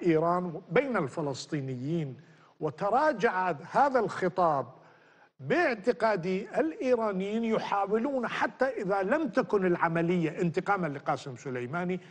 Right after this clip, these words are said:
يحاولون إظهارها للإيرانيين في الداخل بأن يدهم تطول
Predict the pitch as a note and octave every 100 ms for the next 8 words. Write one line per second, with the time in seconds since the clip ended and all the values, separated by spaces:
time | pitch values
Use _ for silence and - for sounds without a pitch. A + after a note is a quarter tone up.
0 | - - D#3+ F#3 - G3 F#3+ F#3 A3+ B3
1 | G#3+ - F#3+ C#3 - A#3 G#3+ F3 E3+ E3+
2 | - - - - D3+ B3+ C4+ - A#3 G#3+
3 | A3 G#3+ G#3+ A#3+ A3+ - A3 D#3 A3+ G#3+
4 | - D#4 B3+ - - C#3+ G#3+ B3 B3+ A3+
5 | F#3+ D#3 - D#3+ D#3+ A#3 G#3+ D3+ F3 D#3+
6 | C3 E3+ E3+ G#3 A#3 B3+ C4+ A#3+